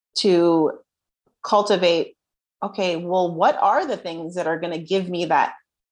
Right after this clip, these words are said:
dopamine high, that natural dopamine high, the healthy kind, the healthy dopamine rush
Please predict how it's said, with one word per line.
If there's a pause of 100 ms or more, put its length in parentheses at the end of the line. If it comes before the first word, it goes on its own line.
(360)
dopamine
high,
that
natural
dopamine
high,
the
healthy
kind,
the
healthy
dopamine (300)
rush